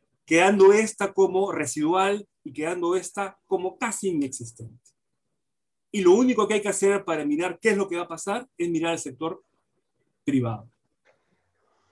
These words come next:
y ver qué es lo que pasa en la Federación de Construcción Civil y qué es lo que pasa en las demás federaciones. Entonces, por, por estructura, por estructura. Entonces, eso es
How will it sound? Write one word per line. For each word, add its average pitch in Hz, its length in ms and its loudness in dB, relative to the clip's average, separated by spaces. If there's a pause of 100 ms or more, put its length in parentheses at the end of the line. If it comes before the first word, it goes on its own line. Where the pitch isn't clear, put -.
(280)
y 160 80 0
ver 190 280 6
qué 196 100 2
es 190 60 4
lo 196 120 2
que 170 100 0
pasa 190 560 -2
en 147 120 -4
la 135 120 -8
Federación 151 520 -4
de 143 200 -6
Construcción 170 420 -8
Civil 233 540 -2
y 170 80 -6
qué 185 120 2
es 175 40 0
lo 175 140 -2
que 160 120 -2
pasa 185 440 -2
en 147 100 -4
las 131 140 -6
demás 147 380 -6
federaciones. 117 880 -12 (680)
Entonces, 247 300 0
por, 254 300 0
por 277 140 -2
estructura, 262 760 4
por 208 120 -2
estructura. 220 480 -2
Entonces, 240 560 -6 (500)
eso 254 380 2
es 240 420 0